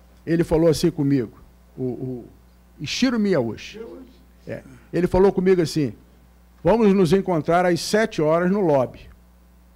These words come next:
Aí, quando foi três para as sete, eu desci. Ele já tava lá. Ficou com o cara amarrado o dia inteiro. Porque na cultura japonesa, o aluno tem que chegar antes do que o professor.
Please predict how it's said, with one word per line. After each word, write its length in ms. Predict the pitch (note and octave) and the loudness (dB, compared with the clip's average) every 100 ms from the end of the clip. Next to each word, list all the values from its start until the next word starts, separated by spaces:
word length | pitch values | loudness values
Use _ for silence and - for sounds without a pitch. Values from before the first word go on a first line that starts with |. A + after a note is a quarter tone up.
| _ _ _ _ _ _ _ _ _ _ _ _ _ | _ _ _ _ _ _ _ _ _ _ _ _ _
Aí, 220 | - C4+ D#4+ | -10 -8 -6
quando 180 | D4+ | -10
foi 180 | D4+ F#3+ | -4 -4
três 320 | - G#3 B3 | -4 -2 -2
para 140 | - G3+ | -2 -6
as 100 | F#3 | -6
sete, 320 | - F3 F#3 | -6 -6 -6
eu 60 | G#3+ | -6
desci. 460 | D#4 - D#3 C#3 - _ _ _ - | -6 -6 -6 -6 -10 _ _ _ -12
Ele 100 | F#3+ | -8
já 140 | C#3+ C#3+ | -6 -6
tava 260 | C#3 C#3+ | -8 -8
lá. 280 | G#3 A#2+ G2 _ _ _ _ - - - | -10 -12 -14 _ _ _ _ -20 -20 -20
Ficou 240 | - - G#3+ | -14 -4 -2
com 100 | A3+ | -2
o 40 | |
cara 240 | - G3+ G3 | -4 -2 -2
amarrado 480 | G3 F3 D#3 F#3 F3+ | -2 -2 -2 -2 -4
o 40 | |
dia 200 | C3+ F3+ | -6 -6
inteiro. 420 | A3+ - F3 F3+ - - _ - - - _ E4+ D#4 - D4+ - _ _ - _ | -4 0 0 -2 -10 -20 _ -20 -20 -20 _ -20 -20 -20 -20 -20 _ _ -20 _
Porque 220 | - - | -12 -4
na 120 | C#4 C4+ | -2 -2
cultura 440 | B3 F3+ C#4 D4 | -4 -4 -2 0
japonesa, 880 | G3 G3+ D#3 C3+ G3 B3 C3 A2+ A2 - _ _ _ | 0 0 -2 0 2 0 -2 -4 -10 -20 _ _ _
o 140 | F#3+ G#3 | 0 2
aluno 640 | F#3+ E3+ F#3+ C4 C#4+ D4 | 4 4 2 2 0 -4
tem 280 | - A3+ A#3+ | -4 -4 -4
que 60 | |
chegar 420 | - G3+ F#3 G#3+ - | -4 -2 -2 -4 -2
antes 300 | A3 C4 - | -2 -2 -4
do 140 | C4 | -8
que 100 | - | -6
o 60 | B3 | -6
professor. 600 | A#3 A3+ B3 - F3+ | -6 -6 -8 -6 -8